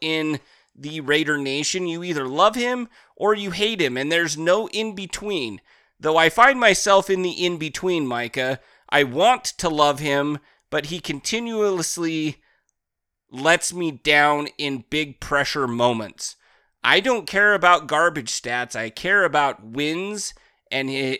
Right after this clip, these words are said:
and that clutchness. Um,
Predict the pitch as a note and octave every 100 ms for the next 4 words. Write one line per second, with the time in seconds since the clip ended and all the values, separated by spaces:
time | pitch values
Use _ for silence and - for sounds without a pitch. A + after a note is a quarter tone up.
0 | - C3 - C3+ C3 B2+ B2 - - -
1 | D#3 E3 - - - - G#3+ A3 - -
2 | _ _ _ _ - B2+ B2+ B2+ B2 B2
3 | A#2+